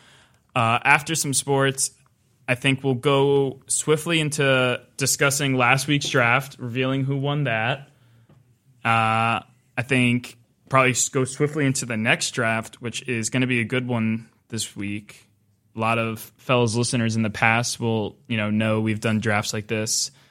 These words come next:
so should, should come for some funny answers there. And then, as usual, the back half of the show got some, so-, got some games for the fellas, some, some banter will definitely be had.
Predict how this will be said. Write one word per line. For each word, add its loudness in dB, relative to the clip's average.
so 0
should, 0
should 0
come 0
for -4
some -2
funny 4
answers 4
there. 4
And 2
then, 6
as 4
usual, 6
the 2
back 4
half 0
of -4
the 0
show 2
got 2
some, 0
so-, -6
got 2
some 2
games 4
for -2
the -4
fellas, 0
some, -2
some -4
banter -4
will -6
definitely -6
be -6
had. -2